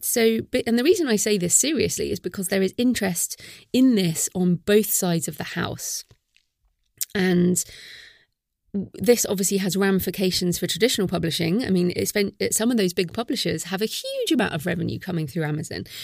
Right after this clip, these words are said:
So what would happen if that suddenly changed? What would happen if Amazon had to divest some of its businesses? What if they kept the advertising side but got rid of publishing? What if they did the opposite? Um,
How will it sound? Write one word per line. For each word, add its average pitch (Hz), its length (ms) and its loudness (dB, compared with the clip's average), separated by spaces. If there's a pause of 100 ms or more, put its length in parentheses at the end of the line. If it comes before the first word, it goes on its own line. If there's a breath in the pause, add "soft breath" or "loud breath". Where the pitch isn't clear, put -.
(100)
So 285 140 0
what - 180 2
would 302 220 4
happen 233 400 -2
if - 160 -4
that - 160 -6
suddenly 175 400 0
changed? 180 480 -2 (300 loud breath)
What 285 240 2
would 285 140 0
happen 196 580 -2
if 202 260 0 (100)
Amazon 196 520 2
had - 300 -8
to 185 100 -2
divest 175 680 -2
some 185 260 2
of 175 120 0
its - 140 -6
businesses? - 720 -4 (400 loud breath)
What 269 120 2
if 339 140 0
they 214 140 0
kept - 760 -4
the - 180 -2
advertising 175 680 -2
side 165 460 -4
but - 180 -4
got 185 200 -4
rid 185 200 0
of - 140 -6
publishing? - 640 -8 (360 loud breath)
What 214 320 6
if 185 220 0
they 180 540 2
did 190 160 -2
the 254 120 -4
opposite? - 640 -6 (340 loud breath)
Um, 180 400 2